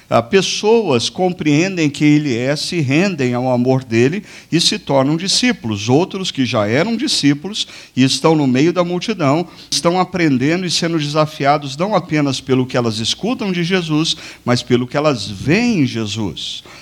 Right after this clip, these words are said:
Perceba, numa multidão como essa, é,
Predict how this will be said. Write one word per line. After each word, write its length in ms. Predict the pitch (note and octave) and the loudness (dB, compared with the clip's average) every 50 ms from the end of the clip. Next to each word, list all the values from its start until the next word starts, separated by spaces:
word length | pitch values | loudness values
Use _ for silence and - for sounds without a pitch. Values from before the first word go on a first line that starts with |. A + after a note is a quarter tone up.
| - - | -8 -2
Perceba, 580 | - A#2 A#2 - - G3 G3+ F3+ G#2+ F#2+ D2+ - - _ _ _ _ _ _ _ _ _ _ _ _ _ _ _ _ _ _ _ _ _ _ - - - _ _ _ | 0 0 2 2 4 4 2 2 0 -6 -12 -14 -18 _ _ _ _ _ _ _ _ _ _ _ _ _ _ _ _ _ _ _ _ _ _ -20 -20 -20 _ _ _
numa 260 | - B2+ D#3 G3 G#3 | 2 2 2 4 2
multidão 760 | G3+ G#3 G#3+ A3+ - - - A3+ F3 E3 C#3 C3 C#3+ F3 G3 - - - _ _ _ _ _ - | 0 -2 -4 -6 -6 -6 -6 -2 2 4 4 4 4 2 -2 -8 -14 -20 _ _ _ _ _ -6
como 280 | - B2 B2 D3 F3+ | -2 0 2 2 2
essa, 460 | C#3 C3 D3 D3 - - F3+ G3 A3+ - - _ _ _ _ _ _ _ _ _ _ _ - - - _ _ _ - | 4 2 2 0 -2 -4 -4 -6 -8 -8 -14 _ _ _ _ _ _ _ _ _ _ _ -20 -20 -20 _ _ _ -2
é, 400 | A#2 A#2 A#2 A#2+ B2 B2+ A#2+ | 0 2 4 4 4 4 2